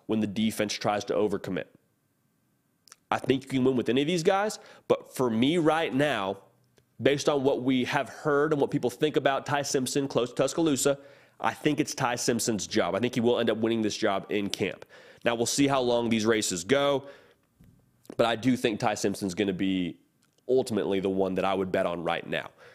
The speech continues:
Now, the last race that On Three talked about,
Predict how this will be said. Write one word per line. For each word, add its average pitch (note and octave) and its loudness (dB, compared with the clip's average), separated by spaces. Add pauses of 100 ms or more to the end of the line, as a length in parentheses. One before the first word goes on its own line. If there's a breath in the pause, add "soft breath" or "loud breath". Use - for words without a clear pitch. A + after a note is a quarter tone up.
(260 loud breath)
Now, G#2+ -2
the G#2+ 0
last D#3+ 0
race A2 0 (840 soft breath)
that G#2 0
On A2 2
Three G#2 0
talked F#2+ 0
about, F#2+ -2